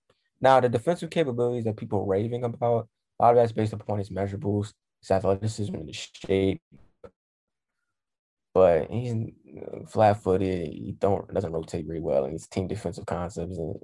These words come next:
it's not there. Now, he's got some great help blocks. Not surprised. A lot of athletes have those, especially if you can get up. But his defensive capabilities need work. I'm pretty sure Nurse and that staff are gonna do a great job kind of making him adjust to that. But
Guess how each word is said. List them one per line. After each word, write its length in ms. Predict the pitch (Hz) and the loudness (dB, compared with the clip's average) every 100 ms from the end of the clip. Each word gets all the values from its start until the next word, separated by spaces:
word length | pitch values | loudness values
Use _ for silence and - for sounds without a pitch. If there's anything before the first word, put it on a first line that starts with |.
| - | -10
it's 160 | - 117 | -8 0
not 240 | 107 95 - _ _ _ _ _ _ _ _ | 2 2 0 _ _ _ _ _ _ _ _
there. 280 | 78 76 73 73 _ _ _ _ | -4 -4 -8 _ _ _ _ _
Now, 340 | - - - 95 | -10 -8 -4 0
he's 140 | 110 | 4
got 140 | 127 135 | 6 6
some 120 | 101 | 2
great 260 | 107 101 - _ _ _ _ - | 2 2 -2 _ _ _ _ -2
help 260 | 113 117 117 | 4 4 6
blocks. 440 | 107 101 107 - - | 6 6 2 -14 0
Not 100 | 156 | 0
surprised. 340 | 113 117 117 | 2 4 4
A 40 | 113 | 4
lot 140 | 127 | 4
of 60 | 90 | 4
athletes 280 | 110 104 101 | 0 -2 -6
have 160 | 90 | -2
those, 420 | 98 98 98 - _ | 2 0 -2 -16 _
especially 300 | _ - 110 107 | _ -8 -6 -8
if 60 | |
you 40 | 92 | -4
can 40 | |
get 120 | 90 | 4
up. 240 | 98 85 - _ - - _ _ - | 6 6 2 _ -20 -20 _ _ 4
But 140 | 104 | 4
his 120 | 127 | 4
defensive 400 | 120 113 135 120 | -2 0 0 -2
capabilities 560 | 113 110 107 110 101 104 | 0 0 2 0 -2 -2
need 200 | 104 110 | -2 -2
work. 320 | 98 92 98 _ _ _ _ | 0 -2 -4 _ _ _ _
I'm 80 | - | -12
pretty 240 | 104 110 110 | -6 -4 -4
sure 80 | |
Nurse 400 | 92 95 101 - - _ _ - | -2 0 0 -4 -16 _ _ -8
and 100 | 98 | -4
that 120 | 98 | -4
staff 280 | - 95 95 | 2 4 4
are 60 | |
gonna 160 | 85 85 | -2 -4
do 140 | 95 | -4
a 40 | 90 | -2
great 220 | 113 - | 0 2
job 240 | 92 90 | 0 0
kind 140 | 104 92 | -2 -4
of 60 | |
making 280 | 92 98 95 | -4 -4 -4
him 80 | 87 | -8
adjust 300 | 90 95 - | -4 -6 -2
to 60 | |
that. 240 | 92 90 - | 0 0 0
But 220 | - 87 | 0 0